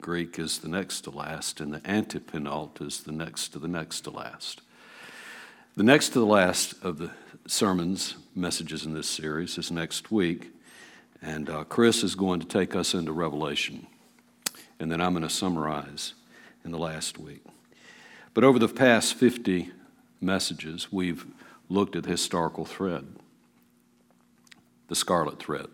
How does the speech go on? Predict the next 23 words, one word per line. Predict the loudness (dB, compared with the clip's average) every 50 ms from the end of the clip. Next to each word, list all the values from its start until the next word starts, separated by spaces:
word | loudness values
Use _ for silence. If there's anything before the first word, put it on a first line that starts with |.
| -20 _ -20 _ _ _ _ _ _ _ _ _ _ _ _ _ _ _ -6
the | -4
story | -4 -2 0 0 0 0 -2
of | -4
redemption. | -4 -6 -6 -6 -6 -8 -10 -10 -10 -14 -16 -20 -20 -20 -20 -20 -20 -20 -20 -20 -20 -20 -20 -20 -20 -20 -20 _ _ _ _ _ _ _ _ _ _ _ _ _ _ _ _ _ _ _ _ _ _ _ -4 0
And | 4
last | 6 8 6 6 6 4
week | 4 4 4
we | 2 0
looked | -2 -2 -4 -6
at | -6
John | -2 -2 0 0 -2 -4
three. | -6 -6 -4 -2 -2 -2 -4
Why? | -4 -6 -6 -6 -6 -6 -8 -12 -16 _ _ _ _ _ _ _ _ _ _ -20 -20 _ _ _ _ -20 -20 -20 -20 -20 -20 -20 -20 -20 -20 -20 -20 _ -4
Because | -4 -2 0 2 2 2 2 2
that | 2 4 4 4
is | 2 2 0 0
the | -2 0
knot | 0 2 2 0 0 -2 -6
that | -10 -6
ties | -2 -2 0 0 -2 -4 -8
it | -8
all | -8 -8 -8 -8
together | -8 -10 -10 -10 -12 -12 -16 -16